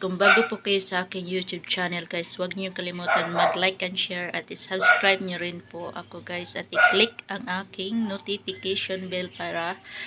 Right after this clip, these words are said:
updated po kayo sa susunod na aking mga, ah, upload po. So, ayan, guys, samahan niyo po ako.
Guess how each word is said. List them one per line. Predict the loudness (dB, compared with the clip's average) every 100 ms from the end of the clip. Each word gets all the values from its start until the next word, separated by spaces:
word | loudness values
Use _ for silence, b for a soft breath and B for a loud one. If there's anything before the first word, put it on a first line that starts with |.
| B -12
updated | -12 -6 -6 -6 -10
po | -12 -14
kayo | -12 -12 -12 -12 -12
sa | -10
susunod | -10 -10 -10 -8 -8 -10
na | -8 -2
aking | 0 -2 -4
mga, | -4 -4 -4 -8 B B B B -14
ah, | -12 -10 -8 -8
upload | -8 -10 -10 _
po. | -18 -14 -14 -16 -16 -14 -14 B B B B -10
So, | -6 -4
ayan, | 0 2 2 -2 -6
guys, | -4 -2 -4 -6
samahan | -6 -4 -2 -4 -4
niyo | -6
po | -6 -6
ako. | -6 -10 -14 -14